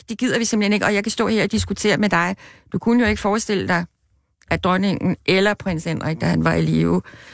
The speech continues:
stod og diskuterede det her med dig." De kan ikke tage til genmæle, og det synes jeg også er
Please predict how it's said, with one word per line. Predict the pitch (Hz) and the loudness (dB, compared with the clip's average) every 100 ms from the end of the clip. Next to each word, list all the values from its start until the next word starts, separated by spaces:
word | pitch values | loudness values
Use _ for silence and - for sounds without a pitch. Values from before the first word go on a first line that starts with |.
| - | -12
stod | - 208 - | 0 0 2
og | 180 | 0
diskuterede | 185 170 180 175 78 | -2 -2 -2 -2 -2
det | 170 | 0
her | 165 - | 0 0
med | 175 | 0
dig." | 156 160 - | 0 0 0
De | 240 | 0
kan | - - | 0 0
ikke | 254 320 302 _ | 0 -2 -6 _
tage | 220 196 | -2 -2
til | 190 | -2
genmæle, | 165 170 196 185 180 202 | 0 2 4 2 2 0
og | 220 | -2
det | 240 | 0
synes | 233 202 | 2 2
jeg | 196 | 2
også | 165 175 214 - | 0 0 -2 -2
er | 180 | -2